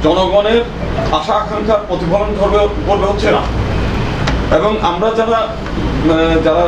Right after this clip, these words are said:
রাষ্ট্র পরিচালনা করবে তাদের কাছে জনগণের খেদমত করা, জনগণের সেবা করা। কিন্তু আমরা দেখছিলাম যে একটা দৈত্য দানবের মতো একটা অবস্থান নিয়ে যে এই ভূমি আমার, এটা আমার বাবার, আমি যা বলবো তাই, জনগণের বক্তব্য কোনো ছিল না।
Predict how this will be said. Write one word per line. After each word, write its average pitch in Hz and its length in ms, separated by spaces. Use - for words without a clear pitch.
রাষ্ট্র 175 400
পরিচালনা 190 380
করবে 151 260
তাদের - 240
কাছে - 220
জনগণের 170 400
খেদমত 175 340
করা, 196 180
জনগণের 160 380
সেবা 180 200
করা। - 160
কিন্তু 160 200
আমরা 208 260
দেখছিলাম 196 400
যে 175 80
একটা 180 180
দৈত্য 190 460
দানবের 175 440
মতো 175 120
একটা 170 240
অবস্থান 220 440
নিয়ে 143 180
যে 180 80
এই 190 200
ভূমি 190 180
আমার, 180 380
এটা 165 140
আমার 175 180
বাবার, 185 440
আমি 208 180
যা 190 160
বলবো 165 280
তাই, 135 160
জনগণের 202 400
বক্তব্য 160 320
কোনো 147 240
ছিল 117 80
না। - 180